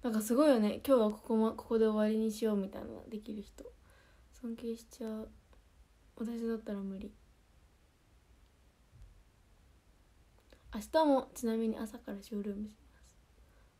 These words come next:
ます。明日はか。明日もじゃない。明日は。明日は劇場公演なので、朝ショールームします。あー、またいる。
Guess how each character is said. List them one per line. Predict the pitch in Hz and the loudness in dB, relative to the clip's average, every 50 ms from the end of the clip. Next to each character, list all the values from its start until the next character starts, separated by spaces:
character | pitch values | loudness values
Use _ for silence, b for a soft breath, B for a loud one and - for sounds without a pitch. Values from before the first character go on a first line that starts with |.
| - - | -18 -12
ま | 226 202 | -12 -12
す。 | - - - | -10 -6 -4
明 | 240 220 | -2 2
日 | |
は | 214 220 220 | 2 2 0
か。 | 214 - - - - - _ _ | 0 -8 -14 -16 -18 -20 _ _
明 | - - - - 240 | -20 -20 -12 -6 -4
日 | 220 | 0
も | 214 214 214 | 0 0 0
じ | 208 - | -2 -6
ゃ | |
な | - - | -10 -14
い。 | - - - | -16 -18 -20
明 | 214 - - - 226 208 | -20 -20 -16 -12 -10 -8
日 | |
は。 | 196 202 208 208 - - - - _ - _ _ b b b b b b b _ _ _ _ _ _ _ _ - _ - _ _ _ _ _ - - - - - - - - - - | -8 -8 -8 -8 -10 -18 -20 -20 _ -20 _ _ b b b b b b b _ _ _ _ _ _ _ _ -20 _ -20 _ _ _ _ _ -20 -20 -20 -20 -20 -20 -20 -20 -16 -16
明 | 247 - | -14 -8
日 | - 254 | -6 -6
は | 240 233 | -6 -4
劇 | 226 226 214 - 233 | -6 -8 -8 -6 -4
場 | 240 262 262 254 | 0 0 0 0
公 | 262 285 285 269 | 0 2 2 2
演 | 254 233 | 2 0
な | 214 208 | -2 -2
の | 208 208 208 | -4 -4 -4
で、 | 214 214 214 - - - - - - - - - _ _ - _ _ _ _ - _ _ - - _ _ _ _ _ _ - - - _ _ _ - - - - - - - - _ _ _ _ _ _ | -6 -8 -8 -12 -20 -20 -20 -20 -20 -20 -20 -20 _ _ -20 _ _ _ _ -20 _ _ -20 -20 _ _ _ _ _ _ -20 -20 -20 _ _ _ -20 -20 -20 -20 -20 -20 -20 -20 _ _ _ _ _ _
朝 | - 254 247 254 240 | -12 -12 -10 -8 -10
シ | 226 - 226 | -10 -8 -10
ョ | 220 | -10
ー | 214 | -8
ル | 220 220 | -8 -8
ー | |
ム | 214 208 208 | -8 -8 -8
し | 208 - | -8 -8
ま | 214 214 226 226 226 240 | -8 -6 -6 -6 -8 -8
す。 | 247 240 - - - - - - _ _ - - - _ _ b b b b b b b | -10 -14 -20 -20 -20 -20 -20 -20 _ _ -20 -20 -20 _ _ b b b b b b b
あ | - 285 277 277 | 6 8 8 10
ー、 | |
ま | 262 262 254 | 8 8 6
た | 254 269 269 | 8 10 10
い | 277 269 | 10 10
る。 | 269 277 277 277 269 - | 10 10 10 10 8 6